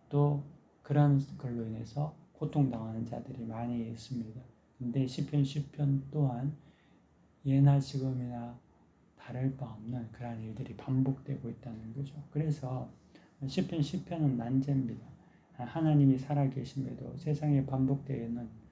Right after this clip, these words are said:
풀 수 없는 이런 난제. 그래서, 어, 시편 일 편 기자는 이렇게 말하고 있습니다. "어찌하여?"라고, 이제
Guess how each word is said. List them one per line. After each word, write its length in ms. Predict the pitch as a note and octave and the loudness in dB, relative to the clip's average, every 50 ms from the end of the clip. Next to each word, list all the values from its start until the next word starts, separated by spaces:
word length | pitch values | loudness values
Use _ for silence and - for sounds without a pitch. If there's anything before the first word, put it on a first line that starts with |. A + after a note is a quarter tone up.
| - - - - - _ C#3 C3+ | -20 -20 -20 -20 -10 _ -8 -8
풀 200 | - - F3+ E3+ | -4 -4 -4 -4
수 160 | - - E3 | -4 -4 -2
없는 320 | D3 C3+ C3 B2+ A#2 A#2 | 0 0 0 0 -2 -2
이런 260 | A#2+ A#2 A#2+ A#2 A2 G#2 | -4 -4 -4 -6 -6 -8
난제. 460 | G#2 G#2 G#2 A2+ A#2 A#2 - A#2+ A#2 - - - - - _ - - - - - - - - - - - - - - - | -8 -6 -4 -4 -4 -4 -4 -8 -8 -10 -12 -16 -18 -20 _ -20 -20 -20 -20 -20 -20 -20 -20 -20 -20 -20 -20 -20 -20 -8
그래서, 580 | - C#3 C#3+ D3 C#3+ - C#3+ B2+ C#3 D#3+ F#3 - - - - - - - - | 0 4 4 4 4 2 0 0 0 -2 -2 -4 -8 -14 -16 -16 -18 -14 -10
어, 320 | - - - - - - - - - - - | -10 -10 -10 -10 -12 -14 -14 -16 -16 -16 -10
시편 360 | - F3 D3+ - D3+ D3 C3+ | -4 -4 -2 2 4 6 6
일 180 | C#3 C#3 C#3 | 8 6 6
편 420 | - - D3 C#3 C3+ C3 C3+ C3 - - - - - | 4 4 4 4 6 4 4 0 -4 -10 -14 -18 -16
기자는 600 | - - C3+ - C3+ C3 B2+ A#2+ A#2 B2 D3 D#3 - - - - - - - - - - - - - - - - - - - - - - - - - - - - | -4 -4 -2 0 0 -2 -2 -2 -2 -4 -4 -4 -4 -10 -14 -14 -16 -16 -16 -18 -20 -20 -20 -20 -20 -18 -20 -20 -16 -16 -16 -16 -16 -20 -20 -20 -20 -16 -8 -4
이렇게 480 | C#3 C3 - - - B2 A2+ B2+ D3 | -4 -4 -4 -6 -6 -6 -4 -2 -2
말하고 460 | D#3 C3+ B2 A2+ A2+ B2 B2+ A#2 A2+ G#2+ | 0 0 -2 -2 -2 -2 -4 -4 -4 -6
있습니다. 600 | - - - - A#2+ A2 A2+ B2 - - - - - - - - - - - | -8 -10 -8 -8 -6 -6 -6 -8 -8 -10 -10 -12 -16 -18 -20 -20 -20 -4 2
"어찌하여?"라고, 1400 | D#3+ C#3 C3+ C#3 - - D#3+ D#3 C#3 C3+ C3 B2 A#2+ A#2+ A#2+ A#2 A2+ - - - - - - - - - C#3 - - - - - - - - - - - - - - - - - - - | 2 2 2 2 -2 -2 0 2 2 2 2 2 2 0 0 0 -2 -4 -4 -6 -6 -6 -8 -8 -4 -2 -2 -2 -2 -4 -8 -10 -10 -10 -10 -10 -12 -12 -14 -14 -16 -16 -14 -14 -14 -14
이제 240 | - - C3 A#2+ | -12 -10 -12 -8